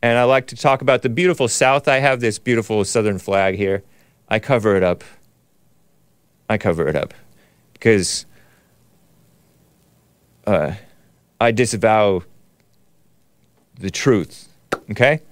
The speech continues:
Sometimes you <laughs> disavow the truth. <laughs> I don't know. That's gonna be terrible. Uh, and so there's, there's, there's this Marie Jane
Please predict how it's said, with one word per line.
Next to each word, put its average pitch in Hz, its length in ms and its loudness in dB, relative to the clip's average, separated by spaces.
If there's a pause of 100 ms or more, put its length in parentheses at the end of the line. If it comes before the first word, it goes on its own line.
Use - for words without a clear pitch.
(760)
Sometimes 117 800 -4
you 110 80 -6
<laughs> 101 80 -4
disavow 113 360 0
the 104 140 -4
truth. - 560 -6 (640)
<laughs> - 20 0 (1400)
I 95 60 -4
don't 90 160 -2
know. 90 140 -4 (120)
That's - 160 -14
gonna 92 140 -6
be 87 80 -4
terrible. 90 420 -2 (460)
Uh, 139 420 4 (1300)
and 135 160 2
so 160 180 2
there's, 147 200 0
there's, 143 300 0 (140)
there's 156 240 2
this 160 200 2 (240)
Marie 180 600 0
Jane 160 480 0